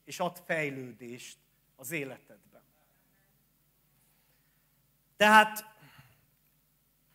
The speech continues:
azt mondja Pál apostol, azt mondom pedig, ki szükken vett, szükken is arat,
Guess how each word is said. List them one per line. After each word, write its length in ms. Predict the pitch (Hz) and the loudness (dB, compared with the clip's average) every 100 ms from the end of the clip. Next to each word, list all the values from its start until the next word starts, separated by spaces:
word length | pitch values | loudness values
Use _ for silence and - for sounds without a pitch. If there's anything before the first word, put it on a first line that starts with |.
| _ _ _ _ _ _ _ _ _ - _ _ _ _ _ _ _ _ _ _ _ _ _ _ _ _ _ _ _ _ _ _ _ _ | _ _ _ _ _ _ _ _ _ -20 _ _ _ _ _ _ _ _ _ _ _ _ _ _ _ _ _ _ _ _ _ _ _ _
azt 180 | 170 - | -4 -2
mondja 260 | 202 190 | 0 0
Pál 220 | 190 196 196 | 6 6 4
apostol, 760 | 170 175 - - 160 151 147 | 0 -4 -4 -4 -2 -2 -4
azt 280 | - 196 - | -2 0 0
mondom 460 | 185 160 151 143 - | -2 -2 -2 -4 -2
pedig, 540 | 170 165 160 - - - _ _ _ _ _ _ - | -2 0 -2 -4 -18 -20 _ _ _ _ _ _ -10
ki 60 | 165 | -2
szükken 600 | - 247 226 - 190 180 | 0 0 0 2 2 4
vett, 420 | 180 180 - - - _ _ _ | 4 4 -2 -20 -20 _ _ _
szükken 500 | - - 180 - 147 | -4 -4 -2 -2 -2
is 180 | 143 - | -2 -2
arat, 560 | 175 180 185 185 - | 2 4 4 0 -16